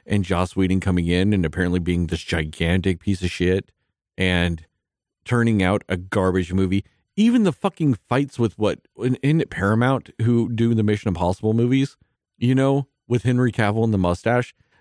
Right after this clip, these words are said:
just the weird dynamic between the two studios with the mustache,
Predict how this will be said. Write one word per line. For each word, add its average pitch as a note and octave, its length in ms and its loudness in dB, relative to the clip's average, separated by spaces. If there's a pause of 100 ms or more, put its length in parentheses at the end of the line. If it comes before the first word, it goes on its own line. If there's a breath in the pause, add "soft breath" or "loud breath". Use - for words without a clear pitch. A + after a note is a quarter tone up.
just C3+ 360 -2 (680)
the A2+ 240 2
weird A#2+ 460 0
dynamic G#2+ 680 2
between A2 360 0
the G2 80 0
two A#2 200 0
studios A#2 880 0
with A2 160 -2
the F2 80 -4
mustache, A#2+ 960 -2